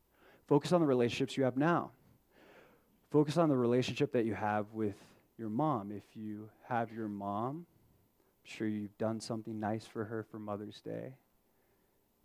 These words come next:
Those relationships are so important. You never know how much time you're going to have if you don't have m-, a mom.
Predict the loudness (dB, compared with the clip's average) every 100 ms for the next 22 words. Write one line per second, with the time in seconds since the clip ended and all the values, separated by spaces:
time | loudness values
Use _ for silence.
0 | _ _ _ _ _ _ _ -10 -8 -6
1 | -2 0 0 -4 -6 -8 -8 -6 -6 -6
2 | -8 -8 -6 -4 -4 -6 -6 -4 -4 -4
3 | -6 -10 -10 -2 0 0 -2 _ _ -8
4 | -6 -6 -6 -4 -2 -2 -4 -6 -12 _
5 | -6 -4 -4 -2 -2 -2 -6 -12 -8 -6
6 | -6 -8 -10 -14 -12 -10 -8 -6 -4 -4
7 | -8